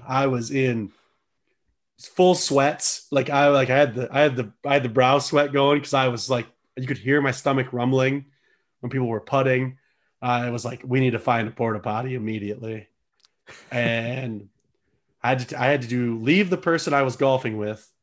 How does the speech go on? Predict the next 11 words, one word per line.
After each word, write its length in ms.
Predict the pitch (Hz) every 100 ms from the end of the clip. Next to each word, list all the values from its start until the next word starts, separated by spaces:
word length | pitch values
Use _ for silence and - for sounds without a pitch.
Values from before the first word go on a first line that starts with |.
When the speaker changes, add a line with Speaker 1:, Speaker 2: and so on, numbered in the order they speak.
| _ _ _ _ _ _ -
Speaker 1:
drive 560 | 131 139 160 175 175 -
to, 120 | 123
to 100 | 147
the 60 | 143
porta 280 | 151 139
potty, 440 | 123 117 113 107 98
which 240 | 117 131 -
was 180 | 139 147
locked 600 | 131 143 123 131 - - _ _ _ _ _
and 220 | - 123 131
closed. 600 | 165 170 117 110 113